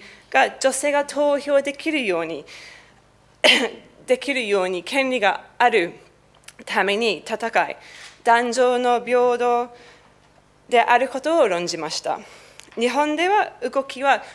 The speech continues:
好戦的なサフラジェットみたいにちょっと違って、<laughs> それに比べたら静かなものでした。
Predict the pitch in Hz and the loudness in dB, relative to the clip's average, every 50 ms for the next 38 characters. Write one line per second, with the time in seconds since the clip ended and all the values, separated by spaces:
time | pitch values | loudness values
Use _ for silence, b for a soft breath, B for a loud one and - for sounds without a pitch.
0 | B B B - - 262 262 262 254 - 269 269 254 254 247 269 - - 294 285 | B B B -2 2 2 4 4 2 0 -2 -2 -2 -2 -2 -4 -4 -2 -2 0
1 | 262 226 - - - 240 240 - - 285 277 359 381 381 - 240 190 170 170 - | 0 0 0 0 -2 -2 -2 -4 -6 -4 -2 -2 -2 -4 -4 -8 -8 -6 -4 -2
2 | 185 185 170 165 170 190 208 185 165 143 - B B B B B B B B B | 0 0 0 0 -2 -4 -4 -4 -6 -8 -12 B B B B B B B B B
3 | B - - - - - 359 - - 202 - - 190 175 165 165 - - - - | B -20 -20 -12 -8 -6 -6 -6 -6 -8 -8 -4 -2 -2 -2 -2 -4 -8 -2 2
4 | 196 175 160 - - 175 - B B - - 214 - - - - - - - 269 | 4 4 4 2 0 -4 -12 B B -14 -10 -10 -10 -10 -12 -14 -12 -8 -6 -4
5 | 277 294 294 285 - 262 226 214 220 - 208 180 170 - - - - - 240 220 | -4 -4 -4 -4 -2 -2 0 -2 -2 -4 -4 -4 -4 -4 -6 -8 -8 -8 -8 -6
6 | 254 269 277 269 269 202 175 151 139 147 - - - - - - | -2 -2 -2 0 -2 -2 -4 -6 -6 -8 -10 -10 -10 -10 -10 -12